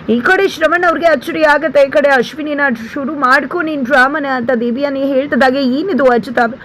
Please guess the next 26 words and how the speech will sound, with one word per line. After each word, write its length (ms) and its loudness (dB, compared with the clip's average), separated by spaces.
ಮತ್ತೆ 280 2
ಶುರು 260 0
ಮಾಡ್ಕೊಂಡ್ರ? 520 0
ಅಪ್ಪ 180 0
ನೋಡಿ, 300 0
ಇವ್ರಿಗೆ 280 -2
ನಾನ್ 260 2
ನಿಮ್ 120 -2
ಮಗ್ಳಾಗಿ 520 2
ಮನೇಲಿ 360 0
ಇರೋದೇ 320 -2
ಇಷ್ಟಪಡೋದಿಲ್ಲ 880 0
ಇವ್ರು, 200 2
ಅದಕ್ಕೋಸ್ಕರ 640 -2
ಮತ್ತೆ 400 -2
ಈ 80 0
ರೀತಿ 220 -4
ಎಲ್ಲ 200 2
ನಡ್ಕೋತಿದ್ದಾರೆ" 720 -2
ಅಂತ 200 0
ಹೇಳಿದಾಗ, 480 0
"ಯಾಕೆ 360 0
ಮತ್ತೆ 440 -2
ಬ್ಲಡ್ 340 -4
ಸ್ಯಾಂಪಲ್ನ 520 0
ತಗೊಂಡು 680 0